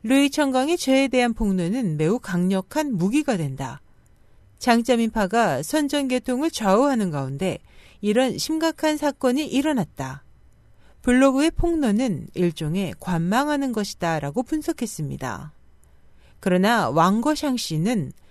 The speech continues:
네티즌과의 대화에서 당국은 체면이 손상되는 것을 두려워하기 때문에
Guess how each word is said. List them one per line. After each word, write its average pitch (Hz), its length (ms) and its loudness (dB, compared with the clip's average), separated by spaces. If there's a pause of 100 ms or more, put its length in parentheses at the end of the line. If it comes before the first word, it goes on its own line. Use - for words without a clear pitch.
(220)
네티즌과의 269 720 2
대화에서 196 800 0 (560)
당국은 226 680 2
체면이 311 500 0
손상되는 339 680 0
것을 226 400 0
두려워하기 220 500 0
때문에 160 560 -4